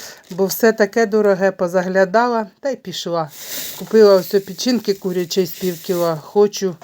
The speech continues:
оладків чи котлет печіночних, дуже, дуже я їх люблю. <laughs> Так, взяла трошки яблуко, це чемпіон, чоловік на мене виступає, що вони дуже солодкі. Ну, в м-,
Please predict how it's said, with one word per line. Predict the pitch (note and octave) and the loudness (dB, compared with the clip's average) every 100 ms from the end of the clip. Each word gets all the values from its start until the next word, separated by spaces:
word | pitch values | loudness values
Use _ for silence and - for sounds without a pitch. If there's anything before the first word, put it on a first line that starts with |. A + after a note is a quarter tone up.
| - | -2
оладків | G#3 F3+ D#3+ D#3+ - D#3 - | 0 0 -2 -8 -10 -10 -10
чи | F3 | -8
котлет | F3 D#3+ G#3+ A3+ - | -6 -4 2 2 0
печіночних, | F#3+ - G3 F#3 F3 E3+ D#3+ | -14 -6 -4 -4 -8 -12 -10
дуже, | D#3+ D#3+ E3 D#3 | -10 -8 -8 -8
дуже | F3+ G#3+ G3+ F#3+ | -4 2 6 6
я | F#3 | 6
їх | E3+ F#3 | 2 -4
люблю. | F3+ D#3 D3 C3+ - - | -6 -6 -10 -12 -14 -8
<laughs> | A#3+ A3+ - - - - - - - - - | -6 -6 -10 -12 -12 -14 -14 -14 -12 -12 -2
Так, | G#3 F3+ | 0 0
взяла | F#3 A#3+ C#4 | 0 2 2
трошки | C4 A3+ A3 - A3+ | 2 2 0 0 0
яблуко, | C4 D#4+ C4 A#3+ A#3 | 2 2 4 2 2
це | A3 A3 | 0 -2
чемпіон, | A3 G#3+ G#3+ G#3+ G#3+ G#3+ | -2 -6 -2 -2 0 -4
чоловік | - G3 F#3+ G3+ G3 | -4 -4 -4 -6 -8
на | F#3 | -8
мене | G3 F#3+ | -6 -6
виступає, | F#3 F3+ G3+ F3+ C4 A#3+ | -8 -12 -14 0 4 4
що | - | 2
вони | F#3 F#3 F#3 | -6 -6 -6
дуже | F3+ F#3 | -6 -6
солодкі. | E3+ G3 F#3+ F3 F3+ | -2 0 0 -2 -6
Ну, | F#3 A3 | 0 2
в | |
м-, | A3 G#3 | 2 0